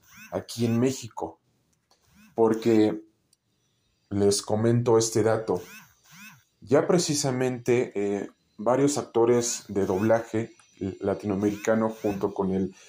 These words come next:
sindicato de actores están viendo que se promueva y se promulgue una ley en donde la mayoría de los proyectos y de películas y series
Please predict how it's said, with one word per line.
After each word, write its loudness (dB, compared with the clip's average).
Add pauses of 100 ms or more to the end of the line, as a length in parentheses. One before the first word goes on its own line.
(300)
sindicato -2
de 2
actores 0 (760)
están 0
viendo 0
que -6
se -2
promueva 0
y -4
se -4
promulgue 0
una -4
ley 0 (640)
en -2
donde 0 (320)
la -2
mayoría 0
de 2
los -2
proyectos -4
y -6
de -6
películas -4
y -14
series -2